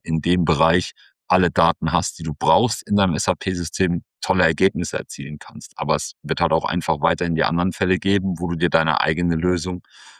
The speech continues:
auf deiner Plattform selbst baust und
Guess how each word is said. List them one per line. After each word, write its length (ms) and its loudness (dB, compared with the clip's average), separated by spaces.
auf 220 0
deiner 260 0
Plattform 640 0
selbst 360 -2
baust 480 0
und 340 -2